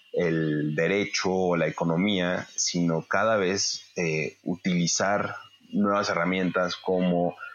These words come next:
la ciencia de datos, la inteligencia artificial, este, incluso no disciplinas de frontera, sino también, eh,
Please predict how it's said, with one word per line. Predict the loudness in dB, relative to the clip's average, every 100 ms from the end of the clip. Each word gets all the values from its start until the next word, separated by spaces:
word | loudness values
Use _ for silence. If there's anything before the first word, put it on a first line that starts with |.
| -6
la | -4
ciencia | -2 0 0 0
de | 2
datos, | 2 0 0 0 2
la | 0
inteligencia | -2 -4 -4 -2 -2 -4
artificial, | -6 -8 -4 -2 2 2 2 0 -6 -18 -20 _ -6
este, | -4 -4 -6 -4 -2 -2 -2 -4 -8 -14 -8
incluso | -6 -2 0 2
no | 2
disciplinas | 0 -2 -2 -2 0
de |
frontera, | -2 -6 -2 -2 -2
sino | -2 -4 -4
también, | -4 -2 0 0 -2
eh, | -4 -6 -8